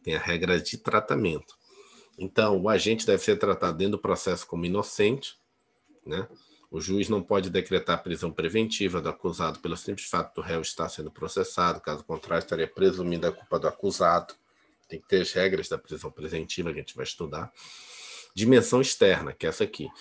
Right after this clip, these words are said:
O agente deve ser tratado como inocente fora do processo, ou seja, o fato de estar sendo processado não pode gerar reflexo negativo na vida do réu.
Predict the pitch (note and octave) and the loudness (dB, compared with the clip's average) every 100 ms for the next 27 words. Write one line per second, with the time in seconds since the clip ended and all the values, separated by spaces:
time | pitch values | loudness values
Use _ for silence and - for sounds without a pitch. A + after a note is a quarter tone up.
0 | - - - F#2+ F2 A2+ A#2 G2+ F#2+ G#2 | -18 -18 -4 0 4 4 4 2 4 0
1 | - F#2 - G2+ G#2+ - G#2 A2 A#2 - | 2 0 2 0 0 0 2 4 0 0
2 | B2+ C#3 A2 - B2+ C#3+ - F#2 D#2+ C#2+ | 2 2 0 2 2 0 -4 -2 -2 -2
3 | - D#2 C#2+ - A1+ - G2+ A2 - E2 | -6 -8 -8 -6 -8 -4 0 0 2 0
4 | E2+ - - A#2+ - G#2+ - G2+ F#2+ F#2 | 0 -4 2 2 2 -4 -2 -2 0 -4
5 | F2 F2 E2+ E2+ - G#2 A2 F2+ F#2+ - | -4 -4 -2 -4 -2 2 2 2 -4 -2
6 | G2+ G2 G2 F#2 F#2 F#2+ - F#2 G2 - | -4 -2 0 0 2 -2 -2 -2 -2 -4
7 | F#2 F2+ F2 - F#2 G2+ F2 E2+ F#2 A#2+ | -4 -2 -2 -4 -4 -2 -2 -4 -4 -2
8 | D#2+ C#2 | -2 -4